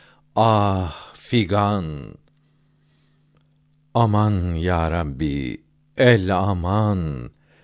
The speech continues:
Garip oldu ahir zaman.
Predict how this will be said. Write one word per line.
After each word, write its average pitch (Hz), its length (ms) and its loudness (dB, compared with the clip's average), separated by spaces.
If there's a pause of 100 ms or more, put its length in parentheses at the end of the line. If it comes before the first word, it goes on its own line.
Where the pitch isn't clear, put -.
(400)
Garip 135 540 8
oldu 104 420 4
ahir 98 540 2
zaman. 92 880 -2